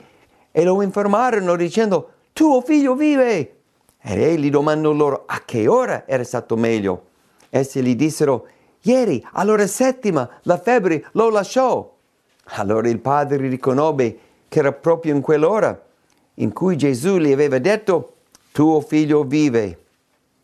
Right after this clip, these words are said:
E credette lui con tutta la sua casa. Quando i,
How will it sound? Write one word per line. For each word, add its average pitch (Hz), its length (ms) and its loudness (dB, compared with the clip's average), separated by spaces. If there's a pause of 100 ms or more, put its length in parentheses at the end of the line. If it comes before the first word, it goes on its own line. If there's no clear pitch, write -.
(300)
E 135 160 2
credette 139 640 0
lui 240 500 0 (180)
con 131 360 -2
tutta 240 460 -2
la 98 280 -6
sua 220 560 -2 (220)
casa. 117 560 -2 (2750)
Quando 151 320 0
i, 127 140 -4